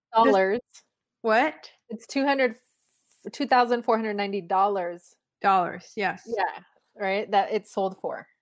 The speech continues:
Speaker 2: Yes. And then the other version is, um, from nineteen oh eight, and this was sold for five hundred and forty dollars.
Speaker 1: Okay. Couple of really interesting comments from Duncan. He says that the Ben, Ben Franklin stamp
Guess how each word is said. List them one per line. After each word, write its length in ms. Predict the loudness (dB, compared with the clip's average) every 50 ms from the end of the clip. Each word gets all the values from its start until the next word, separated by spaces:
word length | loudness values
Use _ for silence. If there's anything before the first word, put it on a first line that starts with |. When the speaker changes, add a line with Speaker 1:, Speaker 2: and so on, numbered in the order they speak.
| _ _ -16
Speaker 2:
Yes. 680 | -12 -12 -10 -6 -2 0 2 2 2 0 -2 -6 -16 -20 _ _ -2
And 260 | 2 2 2 4 4
then 280 | 2 2 2 2 0
the 240 | -2 -4 -4 -6 -6 -2 0
other 440 | 2 4 4 4 4 4 2 0 0
version 680 | 2 2 2 2 2 0 -2 -4 -2 -2 -4 -4 -6 -10 -10
is, 380 | -6 -4 -2 -2 -2 -2 -4 -4
um, 180 | -4 -4 -4
from 240 | -4 -6 -4 -4 -2
nineteen 760 | 0 0 0 -2 -2 -6 -8 -8 -6 -4 -2 -2 -2 -4 -4 -4 -2
oh 340 | 0 0 2 0 0 -4 _ -2
eight, 500 | -2 0 0 0 -2 -4 -8 _ -20 -20 _ _ _ _ -4
and 340 | -2 0 0 2 0 0 -2 -4 -4 -2
this 300 | 0 0 0 -2 -4 -4
was 240 | -2 -2 -2 -2 -2
sold 300 | -4 -4 -4 -4 -6 -6
for 200 | -8 -8 -8 -8 _
five 200 | -2 -2 -2 0
hundred 340 | -2 -4 -4 -2 -4 -4 -4 -6
and 160 | -8 -10 -10 _
forty 380 | -8 -8 -8 -6 -8 -12 -14 _ _ -10
dollars. 720 | -10 -8 -8 -10 -14 -16 -20 -20 _ -20 -20 -20 -20 _ -20 -20 _ -10 -8
Speaker 1:
Okay. 240 | -8 -4 -4 -4 -6 -6 _ _
Couple 320 | -2 -2 -2 0 2 2 2
of 140 | 4 2 2
really 340 | 0 0 0 -2 -4 -4
interesting 380 | -6 -6 -8 -10 -10 -10 -10 -8
comments 400 | -4 -4 -2 -2 -2 -4 -8 -8
from 220 | -10 -10 -8 -8 -6
Duncan. 340 | -6 -8 -8 -8 -10 -10 -8
He 140 | -6 -8
says 300 | -6 -2 0 2 2 2
that 180 | 2 0 -2 0
the 80 | -2 0
Ben, 300 | 0 0 0 0 -2 -10 -10
Ben 260 | -2 0 0 0 0
Franklin 500 | -2 -2 -4 -4 -2 -2 -2 -2 -2 -2
stamp 420 | -4 -8 -6 -4 -4 -4 -4 -6